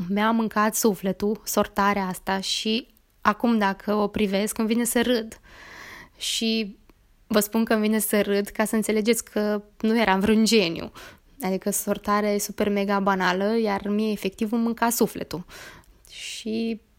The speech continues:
nu am mai folosit-o după niciodată. Deci de când programez, eu nu am mai folosit bubble sort.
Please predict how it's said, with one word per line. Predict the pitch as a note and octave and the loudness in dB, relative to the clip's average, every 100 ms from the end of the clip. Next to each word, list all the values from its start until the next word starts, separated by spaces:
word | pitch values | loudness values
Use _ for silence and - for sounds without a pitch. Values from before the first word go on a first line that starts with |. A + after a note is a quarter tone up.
| - | -4
nu | A#3 A#3+ | 0 2
am | F3+ | 2
mai | F#3 | 0
folosit-o | F#3 G3 G#3 G3 G#3+ G3+ | 0 0 2 0 -2 0
după | G3+ G3+ - G#3+ | 0 0 0 0
niciodată. | G#3+ - A3+ F3 F3+ G3 | 0 -2 -2 -2 -4 -8
Deci | G3 G#3 G3+ | -4 -6 -6
de | F#3+ G3 | -2 -2
când | G3 A3+ G#3+ | 0 -2 0
programez, | - F#3+ F#3 F#3+ G#3 G#3+ | -2 -2 -2 -2 -2 -2
eu | A3 | -4
nu | A#3 | -4
am | F#3 | -4
mai | F3+ | -6
folosit | - F3+ F3 - F3+ - _ - | -6 -6 -6 -6 -8 -8 _ -4
bubble | F3+ F3+ F#3+ | -2 -2 -4
sort. | - - - - | -4 -6 -8 -14